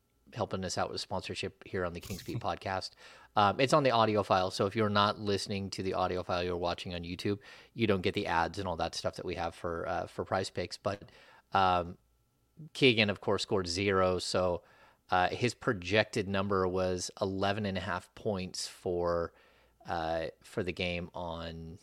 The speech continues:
Speaker 1: what was that? Is it today, Tuesday? On Monday night. So, uh, I
Speaker 2: Hmm.
Speaker 1: had, I had taken three, uh, like, I had chosen three players. I went, uh, I predicted that,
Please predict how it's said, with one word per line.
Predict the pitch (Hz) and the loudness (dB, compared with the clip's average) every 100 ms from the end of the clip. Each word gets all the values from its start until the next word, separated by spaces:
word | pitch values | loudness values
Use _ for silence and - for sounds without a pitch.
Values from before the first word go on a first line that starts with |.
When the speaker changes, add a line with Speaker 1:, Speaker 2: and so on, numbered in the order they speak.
| _ _ | _ _
Speaker 1:
what | - | -12
was | 85 - | -10 -8
that? | - - _ _ | -12 -14 _ _
Is | 95 | -10
it | 95 - | -10 -14
today, | - 110 | -6 -6
Tuesday? | - 113 - 110 | -6 -6 -4 -2
On | 110 | -2
Monday | 101 90 82 | 0 -2 -2
night. | 78 - _ | -6 -10 _
So, | - - 87 85 - - - _ - | -2 2 2 2 -2 -20 -20 _ -2
uh, | 90 87 85 - | 2 4 2 2
I | 104 101 | 4 4
Speaker 2:
Hmm. | |
Speaker 1:
had, | 101 92 - | 2 -2 2
I | 104 | 4
had | 110 101 | 4 0
taken | - 113 117 101 | 0 0 0 -4
three, | 95 123 120 120 107 - _ _ _ | -4 0 2 2 0 -8 _ _ _
uh, | - 98 90 _ _ _ | 0 0 -2 _ _ _
like, | 147 95 92 - _ - | -4 -4 -4 -20 _ -8
I | 101 | -6
had | 92 | -2
chosen | - 113 113 | 2 2 0
three | 104 151 156 | 0 4 4
players. | 143 135 127 123 117 - | 6 8 8 6 2 0
I | 104 | 0
went, | 101 101 101 - - _ _ _ | 2 -2 -4 -12 -20 _ _ _
uh, | 92 90 92 - | 0 2 2 0
I | - | -4
predicted | 101 - 117 101 120 123 127 110 | -4 -2 -2 0 0 2 2 2
that, | 107 107 101 95 - - | 4 4 4 2 -4 -6